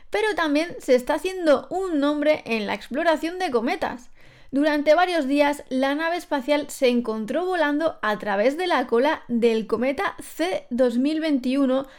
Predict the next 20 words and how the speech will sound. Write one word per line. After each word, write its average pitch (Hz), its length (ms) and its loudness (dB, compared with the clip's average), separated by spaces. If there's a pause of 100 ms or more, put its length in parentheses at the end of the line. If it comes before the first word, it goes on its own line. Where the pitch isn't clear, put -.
(200)
A 311 300 2
I 320 320 2
Leonard. 247 720 4 (680)
El 349 160 2
encuentro 311 560 2
capturó 339 420 -2
información 311 680 -4
sobre 208 320 -4
las 285 180 -2
partículas 311 800 -2
y 294 120 -2
el 311 160 -4
campo 339 320 -4
magnético 277 680 -4
presentes 285 640 0
en 262 240 0
la 247 140 -2
cola 302 180 2
del 311 200 0
cometa. 240 500 -4